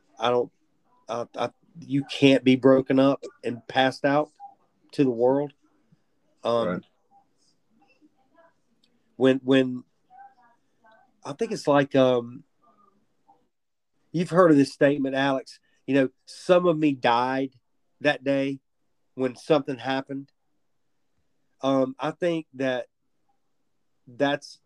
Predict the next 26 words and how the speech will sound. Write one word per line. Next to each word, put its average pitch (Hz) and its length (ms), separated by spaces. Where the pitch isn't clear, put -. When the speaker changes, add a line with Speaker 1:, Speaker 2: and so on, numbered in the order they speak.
Speaker 1:
a 131 120
believer's 131 760
life, 123 540
that 120 220
during 156 540
the 131 100
course 156 500
of 120 180
a 123 80
believer's 135 580
life, 123 380
something 139 600
dies 127 720
and, 117 240
and 113 240
is 113 160
passed 135 420
on 139 260
to 110 320
something 127 420
else, 139 420
like 120 200
s- - 140
Speaker 2:
Mm-hmm. 104 140
Speaker 1:
another 131 280
believer 135 420